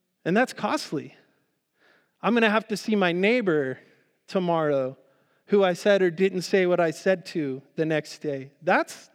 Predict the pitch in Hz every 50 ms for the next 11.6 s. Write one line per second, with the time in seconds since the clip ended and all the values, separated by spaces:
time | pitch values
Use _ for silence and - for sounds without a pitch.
0 | _ - 156 190 214 - 165 151 156 185 196 175 147 143 131 123 135 _ _ _
1 | _ _ _ _ _ _ _ _ _ _ _ _ _ _ _ _ _ _ _ _
2 | _ _ _ _ _ _ _ _ _ _ _ _ _ _ _ _ _ _ _ -
3 | 175 214 240 240 240 208 202 208 202 185 185 185 202 220 233 - - 180 180 185
4 | 190 180 180 - 185 175 175 170 170 165 160 156 156 151 160 - _ _ _ _
5 | _ _ _ _ _ _ - 175 160 208 190 170 - - - _ - 180 202 214
6 | 226 - 220 202 190 185 190 208 226 214 - 233 240 262 254 190 - - 202 202
7 | 196 185 170 151 147 - - 135 131 127 - - 135 - 135 131 123 127 131 156
8 | 170 - - 180 170 - 208 190 - - 226 220 202 190 180 185 196 220 233 -
9 | - 233 233 247 262 269 247 226 - 165 165 175 175 180 175 170 175 190 202 208
10 | 226 240 240 214 - - - 208 208 202 175 165 170 156 147 175 190 - - 185
11 | 156 165 175 170 165 160 156 160 156 - 165 147